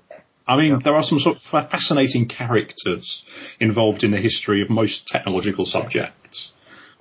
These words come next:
Speaker 1: And I think the chance to actually sort of speak to some of those people in the course of writing this book has been absolutely fantastic.
Speaker 2: Mm.
Speaker 1: You know, I mean, it gives you a real sort of personal connection to history, I think, whi-, which is something I really feel quite passionate about.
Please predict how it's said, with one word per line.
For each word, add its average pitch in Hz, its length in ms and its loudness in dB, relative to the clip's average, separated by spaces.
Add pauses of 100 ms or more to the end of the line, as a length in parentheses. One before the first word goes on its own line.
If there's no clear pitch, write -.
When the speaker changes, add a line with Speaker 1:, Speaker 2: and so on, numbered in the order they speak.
(300)
Speaker 1:
And 156 120 2
I 147 60 0
think 156 120 2
the 135 80 4
chance 143 320 0
to 123 80 2
actually 110 280 0
sort - 160 -2
of 104 60 -8
speak - 420 2
to 101 80 0
some 98 140 -2
of 87 100 -4
those 87 200 0
people 98 340 0
in 92 80 0
the 92 60 -6
course 98 260 0
of 95 100 -2
writing 95 280 2
this 90 120 -2
book 104 200 2
has 98 100 2
been 110 240 2
absolutely 101 400 2
fantastic. - 800 -2 (380)
Speaker 2:
Mm. 120 460 4
Speaker 1:
You 123 60 6
know, 110 80 6
I - 200 -4
mean, 107 240 0 (340)
it 143 140 0
gives 139 220 2
you 135 160 4
a 131 80 2
real 143 360 2
sort 127 260 0
of 117 160 -2
personal 123 640 2
connection 110 920 -2
to 104 100 -4
history, - 580 -4
I - 100 -2
think, - 500 -2
whi-, 113 180 2
which 117 240 -2
is 104 100 2
something 104 180 0
I 98 100 2
really 107 220 2
feel 98 200 0
quite - 240 0
passionate - 480 -4
about. - 480 0